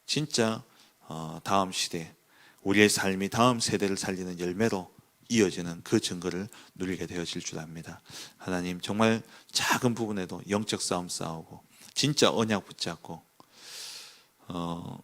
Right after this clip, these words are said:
나를 복음화하는 가운데 내 삶이 곧 우리 후대들에게 다 열매들로 맺혀지는 그러한 축복 있게 하여 주옵소서. 강단 말씀 붙잡고 기도하시고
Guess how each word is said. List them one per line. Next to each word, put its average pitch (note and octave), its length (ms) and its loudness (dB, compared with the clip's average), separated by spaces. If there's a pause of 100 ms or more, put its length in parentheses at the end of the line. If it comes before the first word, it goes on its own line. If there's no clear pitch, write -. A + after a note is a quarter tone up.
(240)
나를 G2+ 460 6
복음화하는 F#2 580 0
가운데 E2+ 540 -8 (440)
내 G2 180 4
삶이 F2+ 420 0
곧 B2 340 0
우리 G2 160 -2
후대들에게 F2 720 -2 (680)
다 G2 300 2 (120)
열매들로 F2+ 680 0 (240)
맺혀지는 E2 580 -4 (380)
그러한 F2+ 380 -2
축복 - 360 -6
있게 E2 180 -8
하여 E2 140 -4
주옵소서. F#2+ 640 -4 (240)
강단 F2 300 -2
말씀 E2 260 -4
붙잡고 E2+ 340 -8
기도하시고 - 680 -6